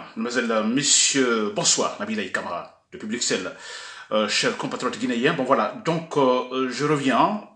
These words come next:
pour, euh, ce direct. Euh, j'ai annoncé mon thème d'information.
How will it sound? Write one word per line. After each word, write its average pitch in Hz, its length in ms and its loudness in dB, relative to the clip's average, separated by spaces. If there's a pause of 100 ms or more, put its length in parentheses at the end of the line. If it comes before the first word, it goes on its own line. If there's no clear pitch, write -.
(140)
pour, 113 500 -4
euh, 104 120 -2
ce - 220 -4
direct. 135 580 0 (680)
Euh, 104 440 0
j'ai 117 320 2
annoncé 123 520 0
mon 107 280 0
thème 127 320 -2 (220)
d'information. 175 760 -6